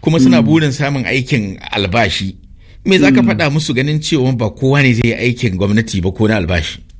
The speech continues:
Speaker 2: Ma, ma, ɗalibai da suke a jami'o'i da College of Education da Polytechnics, ina ba ku shawarar da ku kalli abin da kuke karanta,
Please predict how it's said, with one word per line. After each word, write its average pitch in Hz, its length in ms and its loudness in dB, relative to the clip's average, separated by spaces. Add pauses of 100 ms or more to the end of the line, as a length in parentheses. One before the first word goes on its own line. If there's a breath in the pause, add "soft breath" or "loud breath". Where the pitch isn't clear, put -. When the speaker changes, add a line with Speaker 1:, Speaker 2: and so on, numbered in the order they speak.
(160)
Speaker 2:
Ma, 143 360 0
ma, 160 160 2 (180)
ɗalibai 160 460 0
da 220 80 0
suke - 180 -2
a 160 80 -2
jami'o'i 180 560 0
da 165 140 0
College 175 300 -2
of 160 120 -2
Education 151 320 0
da 143 80 0
Polytechnics, 127 640 0
ina 180 180 0
ba 165 220 -2
ku 151 80 2
shawarar 147 640 0 (100)
da 135 140 -2
ku 127 180 -2
kalli 151 480 2
abin 165 220 0
da 160 80 0
kuke 156 260 0
karanta, 135 440 0